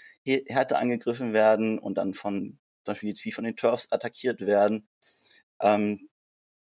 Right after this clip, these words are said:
und Transmänner werden einfach unsichtbar gemacht. Also da geht's halt ganz viel darum, die Transperson einfach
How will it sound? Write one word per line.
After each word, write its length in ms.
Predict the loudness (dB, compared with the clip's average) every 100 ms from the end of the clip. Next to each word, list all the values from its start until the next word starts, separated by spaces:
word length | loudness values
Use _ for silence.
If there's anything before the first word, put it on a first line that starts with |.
| _
und 280 | 0 0 0
Transmänner 480 | -2 0 2 2 4
werden 160 | 2
einfach 160 | 0 -2
unsichtbar 460 | -4 -4 -2 -2 -2
gemacht. 320 | -6 -10 -4
Also 140 | -2
da 120 | 2
geht's 220 | 2 2 0
halt 140 | 0
ganz 180 | 0 -2
viel 160 | 0
darum, 360 | 2 4 4 0
die 120 | -2
Transperson 560 | -4 -2 -2 -6 -4 -4
einfach 420 | -4 -2 0 -2